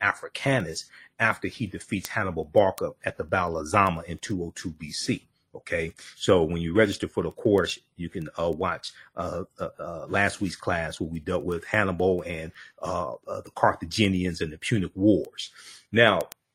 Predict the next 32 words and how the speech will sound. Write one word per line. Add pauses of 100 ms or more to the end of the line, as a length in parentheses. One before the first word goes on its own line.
(680)
the
Moors,
according
to
George
G
M
James
in
the
book
Stolen
Legacy,
were
the
custodians
of
the
ancient
Egyptian
mystery
system. (360)
These
teachings
will
bring
Europe
out
of
the
Dark
Ages.